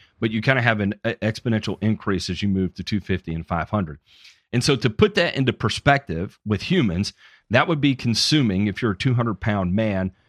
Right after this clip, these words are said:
uh, twelve point eight ounces, uh, per day, uh, for fourteen consecutive days. Um, and that would range, so two point five six ounces to twelve point eight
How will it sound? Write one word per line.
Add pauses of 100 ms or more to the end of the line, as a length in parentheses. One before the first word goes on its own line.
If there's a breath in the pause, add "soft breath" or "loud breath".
(160)
uh,
twelve
point
eight
ounces, (380)
uh, (100)
per
day, (400)
uh,
for
fourteen
consecutive
days. (380 soft breath)
Um,
and
that
would
range,
so
two
point
five
six
ounces
to
twelve
point
eight